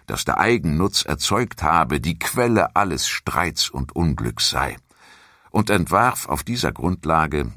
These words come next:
ein vollständiges kommunistisches Programm. Die Nation soll in Provinzen, Städte, Stämme, Familien gegliedert werden.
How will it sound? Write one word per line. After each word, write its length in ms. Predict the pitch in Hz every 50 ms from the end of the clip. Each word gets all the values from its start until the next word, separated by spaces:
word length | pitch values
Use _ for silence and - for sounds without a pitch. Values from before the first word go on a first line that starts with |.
| - -
ein 180 | - 71 69 62
vollständiges 1000 | - - - 110 101 - - - - 65 69 67 69 69 - 85 - - - -
kommunistisches 880 | - 95 90 87 85 73 62 60 60 - - 62 62 - 57 57 - -
Programm. 480 | - 60 58 - - - 50 - - - _ _ _ -
Die 100 | - 196
Nation 600 | 196 208 190 - - - - 131 131 131 127 110
soll 240 | 82 104 110 113 -
in 160 | - 107 -
Provinzen, 580 | - - 92 90 98 120 139 135 - - - 82
Städte, 460 | - - - 104 110 110 110 85 71
Stämme, 400 | - - - 110 110 107 92 -
Familien 720 | - - 82 101 120 143 135 98 69 60 60 57 53 50
gegliedert 580 | - 73 67 73 92 107 95 - 62 58 - -
werden. 340 | 64 60 52 50 50 -